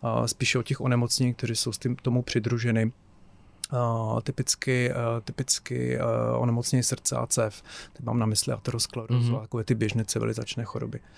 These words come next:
Speaker 2: Je to o tom, že když, eh, přijde pacient do vaší ordinace nebo do nemocnice nebo tam, kde vlastně v tu chvíli jste, a, mm, otevřou se dveře, tak z devadesáti procent už tušíte, a tak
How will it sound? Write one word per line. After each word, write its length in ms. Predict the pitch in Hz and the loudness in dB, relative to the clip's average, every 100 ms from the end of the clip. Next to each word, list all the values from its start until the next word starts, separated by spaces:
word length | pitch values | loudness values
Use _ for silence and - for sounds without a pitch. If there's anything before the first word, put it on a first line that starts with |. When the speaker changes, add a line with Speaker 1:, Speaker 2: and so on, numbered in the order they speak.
| - | -2
Speaker 2:
Je 100 | 92 | 0
to 140 | 95 101 | 2 2
o 60 | |
tom, 220 | 107 110 110 | 2 2 4
že 140 | 107 | 2
když, 360 | 98 104 - - | 4 4 2 2
eh, 80 | 98 | 0
přijde 260 | - 104 | 2 4
pacient 400 | 107 101 107 104 | 4 2 2 2
do 80 | 104 | 2
vaší 240 | 92 - 90 | 2 2 2
ordinace 480 | 101 113 101 107 | 2 2 2 2
nebo 220 | 87 78 73 | 2 2 0
do 100 | 98 | 2
nemocnice 540 | 113 104 - 90 92 | 4 4 2 2 2
nebo 160 | 90 82 | 0 2
tam, 220 | 98 87 | 2 2
kde 160 | 85 90 | 4 4
vlastně 280 | 85 - 90 | 2 2 0
v 60 | |
tu 100 | - | -2
chvíli 260 | - 87 90 | 0 2 2
jste, 240 | - 85 - - - - - | 4 2 0 -12 -10 -8 -8
a, 100 | - | 0
mm, 200 | 90 87 85 | 2 2 2
otevřou 380 | 95 95 90 98 | 2 2 2 2
se 140 | - | 2
dveře, 320 | 98 98 92 98 | 4 2 2 2
tak 180 | 104 | 2
z 60 | 90 | 2
devadesáti 600 | 95 95 98 - 98 - | 2 2 2 2 0 0
procent 460 | 98 95 110 98 - - - - - | 0 0 2 0 -6 -20 -8 -8 -6
už 140 | 104 - - | -8 -8 -2
tušíte, 440 | 107 - 104 107 - | -2 2 2 2 2
a 180 | 101 110 - - - - | 0 0 -8 -16 -16 -4
tak 160 | - | -2